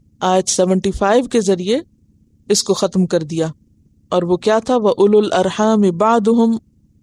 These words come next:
औला बिबादिन फी किताबिल्लाह", कि खून के रिश्ते जो हैं वो ज्यादा करीब हैं अल्लाह की किताब में, अल्लाह की शरीयत में बाकी रिश्तों की निस्बत। गोया अब विरासत तकसीम होगी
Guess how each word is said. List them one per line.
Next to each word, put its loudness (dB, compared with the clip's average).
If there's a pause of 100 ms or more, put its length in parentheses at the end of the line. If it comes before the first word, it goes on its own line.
औला 2
बिबादिन 0 (500)
फी -2
किताबिल्लाह", -4 (720)
कि 0
खून 2
के 0
रिश्ते 0
जो 0
हैं 0 (500)
वो 2
ज्यादा 2
करीब 0
हैं 2
अल्लाह 2
की -6
किताब -2
में, 0 (540)
अल्लाह 2
की -2
शरीयत 0
में 0 (580)
बाकी 0
रिश्तों 0
की -2
निस्बत। -2 (800)
गोया 2 (520)
अब 0
विरासत 0
तकसीम 0
होगी 2